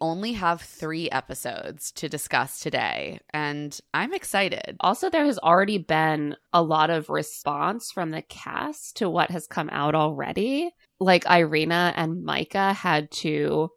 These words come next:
Speaker 2: do an apology tour for being mean girls, by which I mean that they told a tabloid that it was just their coping mechanism during a difficult and unfamiliar time. And then Micah posted a Notes app apology on her Instagram.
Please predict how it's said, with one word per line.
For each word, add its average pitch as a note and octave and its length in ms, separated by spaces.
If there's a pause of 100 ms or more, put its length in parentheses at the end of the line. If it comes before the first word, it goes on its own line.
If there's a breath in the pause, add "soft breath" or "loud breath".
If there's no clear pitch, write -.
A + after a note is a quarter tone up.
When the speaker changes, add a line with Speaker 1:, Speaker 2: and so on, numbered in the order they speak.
(480)
Speaker 2:
do E3+ 220
an F#3 160 (300)
apology E3+ 680
tour G#3+ 340
for G#3 140
being F3 220
mean D#3+ 200
girls, G3 600
by F3+ 160
which E3 220
I E3+ 100
mean D#3+ 280
that D3+ 180
they D#3 240 (160)
told D#3+ 560 (640 soft breath)
a F#3 80
tabloid D3+ 800
that D3+ 120
it C#3+ 80
was - 240
just D3+ 280
their D3+ 140
coping D3+ 460
mechanism C#3+ 1080 (420)
during D#3+ 240
a E3+ 60
difficult - 560
and D#3+ 100
unfamiliar D3 520
time. C#3 560
And D3+ 160
then C#3+ 160
Micah C#3+ 300
posted - 420
a - 40
Notes - 320
app D#3 180
apology F#3+ 580
on G3 140
her F#3 140
Instagram. D3 800